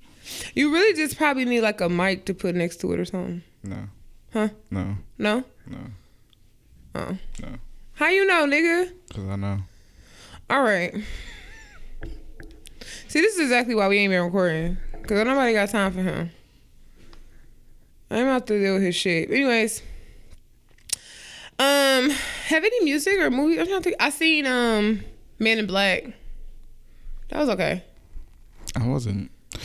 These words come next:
Speaker 2: I'm be honest. Negative Nancy here.
Speaker 1: Yeah, we know.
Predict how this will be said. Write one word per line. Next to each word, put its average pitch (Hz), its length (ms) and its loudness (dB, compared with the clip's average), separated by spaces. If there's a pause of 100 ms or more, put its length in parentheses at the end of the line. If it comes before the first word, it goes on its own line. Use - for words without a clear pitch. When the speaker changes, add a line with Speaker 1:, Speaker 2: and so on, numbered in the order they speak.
(1400)
Speaker 2:
I'm 127 140 0
be 180 140 4
honest. 143 500 0 (260)
Negative 117 420 2
Nancy 110 440 2
here. 107 240 2 (720)
Speaker 1:
Yeah, 170 260 2
we 220 120 2
know. 196 340 0